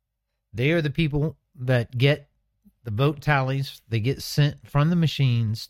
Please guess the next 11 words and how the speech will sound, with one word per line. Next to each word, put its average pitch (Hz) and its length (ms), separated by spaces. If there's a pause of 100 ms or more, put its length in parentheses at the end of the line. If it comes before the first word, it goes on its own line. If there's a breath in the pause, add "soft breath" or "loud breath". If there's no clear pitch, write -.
to 165 180
this 143 260
entity. 104 540 (520 soft breath)
They 123 880
crunch 170 360
the 160 100
numbers 143 480
according 135 360
to 127 80
their 117 160
computers, 139 800